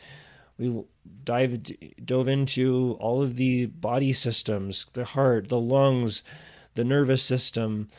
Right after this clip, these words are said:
the liver, your, the G I system, so many other things, how they work, what happens when they go wrong, how to treat them. And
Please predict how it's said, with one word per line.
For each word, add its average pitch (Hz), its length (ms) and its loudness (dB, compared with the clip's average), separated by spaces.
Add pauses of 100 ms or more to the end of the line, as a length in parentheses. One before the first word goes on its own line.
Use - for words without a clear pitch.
(280)
the 123 100 0
liver, 120 680 4
your, 104 280 -2
the 123 200 -4
G 131 220 0
I 139 80 2
system, 123 540 -2
so 147 160 -2
many 160 160 2
other 131 180 4
things, 123 480 0 (460)
how 135 180 -6
they 143 160 2
work, 139 400 2
what 127 140 -4
happens 135 360 -2
when 135 120 2
they 135 100 2
go 135 160 2
wrong, 127 300 0
how 139 220 -10
to 127 100 -8
treat 131 380 -6
them. 113 260 0 (1000)
And 135 560 2